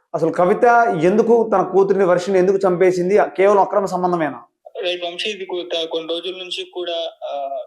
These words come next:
Speaker 2: తెలంగాణ రాష్ట్ర వ్యాప్తంగా సంచలనం సృష్టించిన కేసు. మొదట నరబలి, ఆ, జరిగింది, అందుకే వర్షిని, ఆ, నరబలి ఇచ్చారని చెప్పేసి ఆ రకంగా ఊహాగానాలు వ్యక్తమయ్యాయి. అంటే ఒక హైవే పక్కకు ఈమె బాడీ దొరకడం, అక్కడ నిమ్మకాయలు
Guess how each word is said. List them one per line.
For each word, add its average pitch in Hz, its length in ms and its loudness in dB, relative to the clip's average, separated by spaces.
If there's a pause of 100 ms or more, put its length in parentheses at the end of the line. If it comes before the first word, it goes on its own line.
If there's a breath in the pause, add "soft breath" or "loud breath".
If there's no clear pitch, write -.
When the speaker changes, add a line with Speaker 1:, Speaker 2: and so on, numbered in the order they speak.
Speaker 2:
తెలంగాణ 160 360 -6
రాష్ట్ర 156 320 -10
వ్యాప్తంగా 151 380 -10
సంచలనం 156 460 -12
సృష్టించిన 156 560 -12
కేసు. 147 320 -10
మొదట 160 360 -6
నరబలి, 147 720 -4 (420)
ఆ, 143 100 -2
జరిగింది, 151 600 -6
అందుకే 160 360 -6
వర్షిని, 156 760 -4
ఆ, 143 280 -4
నరబలి 156 360 -4
ఇచ్చారని 156 420 -8
చెప్పేసి 156 400 -8
ఆ 143 60 -2
రకంగా 165 380 -6
ఊహాగానాలు 151 540 -6
వ్యక్తమయ్యాయి. 143 560 -6
అంటే 175 380 -4 (420 loud breath)
ఒక 139 180 -6
హైవే 156 420 -4
పక్కకు 165 720 -8
ఈమె 151 200 -8
బాడీ 151 420 -4
దొరకడం, 156 540 -6
అక్కడ 151 260 -6
నిమ్మకాయలు 156 920 -6